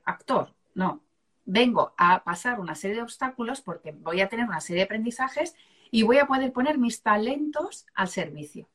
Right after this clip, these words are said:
Entonces, ¿qué pasa? El propósito, pues, vamos a poner que tu, tu, tu talento sea,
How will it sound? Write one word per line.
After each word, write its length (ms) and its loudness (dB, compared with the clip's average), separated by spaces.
Entonces, 300 4
¿qué 120 0
pasa? 400 2
El 160 2
propósito, 800 0
pues, 340 -4
vamos 220 -4
a 80 0
poner 340 0
que 140 8
tu, 280 2
tu, 320 -4
tu 180 0
talento 440 6
sea, 460 2